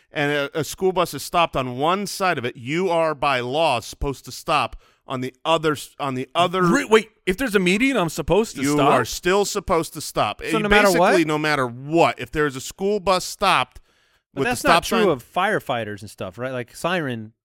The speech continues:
Speaker 3: things, you don't have to do that.
Speaker 1: Uh,
Speaker 2: Oh,
Speaker 1: you're
Speaker 2: yeah.
Speaker 1: supposed
Speaker 2: Who
Speaker 1: to,
Speaker 2: wins?
Speaker 3: No,
Speaker 1: you're
Speaker 3: a
Speaker 1: s-
Speaker 3: median, you're not supposed to. You know what I mean? You don't need to.
Speaker 1: Yeah. So I guess school bus
Speaker 3: Greater
Speaker 2: Greater
Speaker 3: sign.
Speaker 2: sign.
Speaker 1: more important. They gotta get these kids
Speaker 3: So
Speaker 1: to
Speaker 3: there,
Speaker 1: school, man.
Speaker 3: there's no limit to that stop sign.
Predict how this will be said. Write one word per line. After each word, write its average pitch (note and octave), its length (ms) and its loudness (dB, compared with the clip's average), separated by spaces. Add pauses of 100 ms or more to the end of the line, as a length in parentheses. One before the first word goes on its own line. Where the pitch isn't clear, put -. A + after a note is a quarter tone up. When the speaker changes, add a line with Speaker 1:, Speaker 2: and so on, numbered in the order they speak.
(120)
Speaker 3:
things, A2+ 320 -4
you A#2+ 60 -4
don't A2+ 100 -6
have A2+ 120 -10
to G#2+ 60 -16
do F#2+ 120 -14
that. A#2 160 -16 (420)
Speaker 1:
Uh, D#3+ 60 -10
Speaker 2:
Oh, G#3 220 6
Speaker 1:
you're E3 120 6
Speaker 2:
yeah. C3+ 120 4
Speaker 1:
supposed E3+ 280 6
Speaker 2:
Who E3+ 60 6
Speaker 1:
to, E3+ 80 8
Speaker 2:
wins? B2+ 320 -2
Speaker 3:
No, F#3 80 6
Speaker 1:
you're F#3 80 8
Speaker 3:
a - 20 2
Speaker 1:
s- D#3 80 0
Speaker 3:
median, G#3 340 2
you're C#3 120 -2
not C3+ 140 -4
supposed - 280 -4
to. G2+ 80 -16
You - 60 -16 (380)
know D#3+ 80 0
what - 20 4
I F3+ 60 4
mean? E3+ 80 -2
You E3 40 -2
don't D#3+ 140 0
need D#3+ 160 -4
to. - 140 -16 (220)
Speaker 1:
Yeah. A#2+ 220 -4 (180)
So - 200 0
I C#3+ 80 2
guess D3 180 -2
school E3 240 0
bus C#3+ 500 -2 (380)
Speaker 3:
Greater E3 220 6
Speaker 2:
Greater F3 220 8
Speaker 3:
sign. C3 80 2 (240)
Speaker 2:
sign. - 40 0
Speaker 1:
more C3+ 160 2
important. B2 400 -6 (560)
They C3+ 140 0
gotta D3+ 180 4
get C3+ 160 0
these C3+ 140 -2
kids D#3 180 0
Speaker 3:
So C4+ 60 6
Speaker 1:
to A#3+ 80 0
Speaker 3:
there, B3+ 100 6
Speaker 1:
school, A2+ 140 2
man. G#3+ 80 0
Speaker 3:
there's G3 160 6
no C4 180 10
limit A#3 300 2
to G3 60 -2
that E3 200 2
stop D3+ 260 0
sign. G#2+ 220 -8